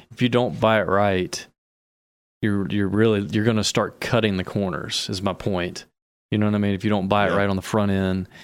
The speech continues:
Speaker 1: then what are you gonna start cutting back? "Oh man, just leave that carpet this time, and, you know, uh, don't, don't replace those cabinets. You know, I, I was going to, but,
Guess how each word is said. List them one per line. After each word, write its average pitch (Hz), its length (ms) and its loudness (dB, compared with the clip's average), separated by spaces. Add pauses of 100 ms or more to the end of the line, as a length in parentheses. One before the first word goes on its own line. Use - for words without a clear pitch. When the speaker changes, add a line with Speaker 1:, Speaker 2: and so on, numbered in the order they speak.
(280)
Speaker 1:
then 101 480 0 (400)
what 117 140 2
are 117 40 2
you 104 40 2
gonna 101 100 0
start 101 200 -2
cutting 98 220 0
back? 95 240 -2
"Oh 107 160 -2
man, 107 420 0 (300)
just - 180 -4
leave 120 160 2
that 107 140 -2
carpet 101 340 0
this 104 160 -2
time, 98 460 0
and, 87 160 -6 (480)
you 98 100 -2
know, 90 300 0
uh, 92 400 -2 (420)
don't, 117 280 0
don't 110 160 0
replace 101 540 -2
those 101 220 -2
cabinets. 95 640 -2
You 98 60 -2
know, 92 260 -2
I, 90 60 0
I - 20 2
was 92 140 -2
going 110 280 2
to, 110 360 2
but, 98 200 0